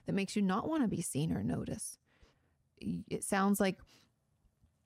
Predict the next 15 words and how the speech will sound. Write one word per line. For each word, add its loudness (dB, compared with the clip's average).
you 4
wish 2
you 2
could -2
have, 2
like, 2
a 0
cloak 0
of 0
invisibility, 0
like -4
in -2
Harry -2
Potter, -4
because 0